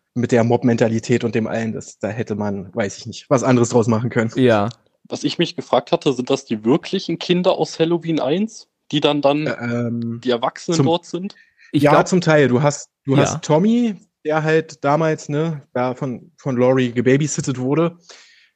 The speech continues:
Speaker 1: Also, also die kramen ja da so ein paar alte Leute raus. Du hast auch die, die Krankenschwester, die ganz am Anfang mit Loomis in dem Auto sitzt.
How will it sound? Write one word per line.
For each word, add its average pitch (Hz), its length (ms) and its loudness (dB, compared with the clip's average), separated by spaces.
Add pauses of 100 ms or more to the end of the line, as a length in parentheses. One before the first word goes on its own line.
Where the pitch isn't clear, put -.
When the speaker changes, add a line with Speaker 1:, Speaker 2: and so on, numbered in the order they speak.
(600)
Speaker 1:
Also, 139 180 4
also 156 180 2
die 143 100 0
kramen 170 280 4
ja 165 40 4
da 151 140 4
so 147 80 2
ein 139 60 2
paar 147 300 4
alte 127 240 0
Leute 120 340 2
raus. 113 320 -4
Du 123 100 -10
hast 143 200 -6
auch 139 120 -4
die, 139 180 -12
die 123 160 -10
Krankenschwester, 165 680 -4
die 143 120 -6
ganz 147 180 -2
am 147 120 -4
Anfang 143 340 -6
mit 123 160 -6
Loomis 170 320 2
in 151 80 -6
dem 143 140 -4
Auto 160 260 0
sitzt. 165 460 -4